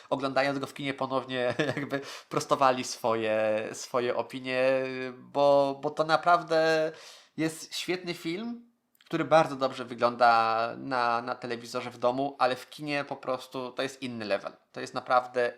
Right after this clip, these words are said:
inny level, nieporównywalny z niczym innym. I mówię wam to wszystko dlatego, że Interstellar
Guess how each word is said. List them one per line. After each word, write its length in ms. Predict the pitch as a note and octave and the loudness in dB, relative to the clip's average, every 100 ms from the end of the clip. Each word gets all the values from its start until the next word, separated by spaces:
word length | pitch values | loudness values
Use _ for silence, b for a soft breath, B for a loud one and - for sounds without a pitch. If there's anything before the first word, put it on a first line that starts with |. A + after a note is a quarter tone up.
| C#3+ | -6
inny 260 | C#3+ C#3+ | -6 -4
level, 300 | C3+ C3+ C#3+ C#3+ B B C#3 | -2 -2 -2 -6 B B -10
nieporównywalny 760 | D3 D#3 D3 D3 C3+ C3 B2+ | -6 -4 -4 -4 0 0 -2
z 80 | A#2+ | -8
niczym 280 | C3 - C3 | -10 -10 -12
innym. 340 | B2+ C3 D#3 b b - | -10 -10 -12 b b -8
I 60 | |
mówię 220 | F#3 D4 | -6 -4
wam 140 | D#4 A#3+ | -4 -2
to 100 | A3 | -4
wszystko 280 | A3 - G#3 | -6 -6 2
dlatego, 420 | E3 F3 F3 G3 | 2 2 -2 -2
że 120 | F#3 - | -4 -8
Interstellar 760 | G#3 G#3+ E3 - A3 G#3+ A3 | -6 -4 -4 -2 0 0 -2